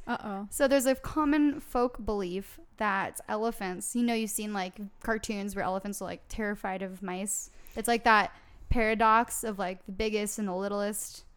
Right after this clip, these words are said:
Speaker 1: I think I've heard of that.
Speaker 2: Okay. They say the earliest reference to this claim is by,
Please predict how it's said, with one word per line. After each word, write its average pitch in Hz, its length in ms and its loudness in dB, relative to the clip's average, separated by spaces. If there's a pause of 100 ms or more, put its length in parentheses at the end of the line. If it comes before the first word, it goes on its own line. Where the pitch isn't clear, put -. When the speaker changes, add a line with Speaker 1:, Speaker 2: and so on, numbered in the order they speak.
Speaker 1:
I 233 80 -2
think 220 300 -4
I've 196 160 -6 (300)
heard 180 180 -10
of 185 200 -12
that. - 260 -14 (260)
Speaker 2:
Okay. 202 220 -8 (500)
They 262 140 6
say 302 140 4
the 277 120 6
earliest 285 500 8
reference 247 520 2
to 254 80 0
this 233 180 0
claim 240 440 0
is 208 240 -2
by, 202 600 2